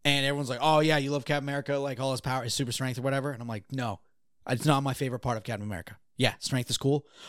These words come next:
One of my favorite parts is, like, if they were to be like, 'Hey, the Hulk is raging.'" He's like, "I'm on it." You're like, "Dude,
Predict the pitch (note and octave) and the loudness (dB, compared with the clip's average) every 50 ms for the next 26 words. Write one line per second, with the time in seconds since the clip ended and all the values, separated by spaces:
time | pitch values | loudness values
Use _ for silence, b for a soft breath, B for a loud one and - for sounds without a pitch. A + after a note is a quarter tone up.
0 | B B - C3 D3 D#3 D3 - - D#3+ D3+ D3 C#3+ - - C#3 C#3 A#2 G2+ - | B B 0 2 4 4 4 2 2 0 -2 -2 -2 -4 -2 -2 -2 -2 -2 -4
1 | - A#2 G#2+ G2+ A#2 A2 G#2+ G#2 - B B B B - A#2 A2+ G2+ G#2 C3+ C#3 | -6 -4 -2 0 2 2 2 0 -2 B B B B -4 -4 -2 0 0 0 0
2 | C#3 C#3+ C3+ A#2 C3+ C3+ C3 B2 A#2 - - C3 C3+ B2+ A#2 - A#2+ A#2+ C#3+ D3 | 0 -2 -4 -4 -2 -2 -2 -2 -4 0 2 4 4 4 2 0 0 2 4 4
3 | - - D3+ A2+ A2 A#2 G#2+ F#2+ G#2 - - - B2 G#2+ A2 - - A2+ A#2 A2+ | 4 2 0 -2 -4 -4 -6 -8 -10 -10 -6 -4 -2 -2 -4 -4 -4 -2 -2 0
4 | A2 G#2 F#2+ - _ _ _ _ _ _ _ _ - B2 A#2+ A2 - _ - - | -2 -2 -4 -8 _ _ _ _ _ _ _ _ 2 2 2 2 -2 _ -6 -4
5 | A#2 G2 - | -4 -4 -6